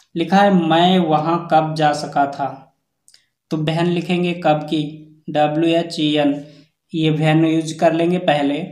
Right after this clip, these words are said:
अब इसमें could लगेगा, सी ओ यू एल डी, could, I subject है, go means जाना होता है, first form हो गई go, और there means वहाँ, इस वाले वहाँ की there कर देंगे, there, टी एच ई आर ई,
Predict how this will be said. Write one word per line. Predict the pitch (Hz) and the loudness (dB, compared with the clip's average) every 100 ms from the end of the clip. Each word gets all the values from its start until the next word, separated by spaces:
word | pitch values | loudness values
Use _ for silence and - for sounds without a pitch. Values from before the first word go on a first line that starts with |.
| - - _ - _ | -16 -20 _ -20 _
अब | 156 156 | -2 0
इसमें | 156 165 156 | 0 -2 -2
could | 160 147 | -2 0
लगेगा, | 151 147 156 175 185 - - | 0 2 0 2 0 -2 -10
सी | - - 151 160 160 | -16 -6 -2 -2 0
ओ | 156 156 | 0 0
यू | 156 156 | 0 -2
एल | 156 151 143 | -2 -2 0
डी, | 147 147 156 | -2 -4 0
could, | 151 156 196 - - - _ _ _ _ _ _ - | 0 2 -2 -4 -14 -20 _ _ _ _ _ _ 2
I | 151 151 180 202 - - - _ _ | 4 4 2 -2 -8 -16 -20 _ _
subject | - 147 143 156 156 170 | -6 -4 -2 -2 -2 -2
है, | 175 185 - - - _ - 151 156 | -2 -2 -8 -18 -20 _ -12 -4 2
go | 170 | 2
means | 180 170 175 | 2 0 0
जाना | 151 147 156 | 2 2 2
होता | 160 160 | 0 0
है, | 160 156 | -2 -2
first | 147 143 | -6 -6
form | - 143 151 | -4 -2 -2
हो | 147 | -2
गई | 156 151 | -2 -2
go, | 143 165 - - - _ _ _ _ 151 | -2 -4 -6 -12 -20 _ _ _ _ -6
और | 151 143 | -4 -2
there | 147 143 143 | 0 2 2
means | 156 185 156 | 0 -2 -2
वहाँ, | 139 131 127 - _ 160 | -4 -6 -12 -18 _ -6
इस | 151 151 | -4 0
वाले | 143 151 | 2 2
वहाँ | 147 147 151 | 0 -2 -4
की | 175 | -4
there | 151 139 139 131 | -2 0 0 -4
कर | 139 139 | -6 -6
देंगे, | 135 143 | -4 -6
there, | 143 139 139 139 135 - - | -6 -6 -4 -2 -4 -10 -6
टी | 151 170 156 | -6 -4 -4
एच | 147 151 - 151 | -2 -4 -6 -4
ई | 143 | -2
आर | 139 139 143 | 0 -2 -2
ई, | 190 190 | -4 -8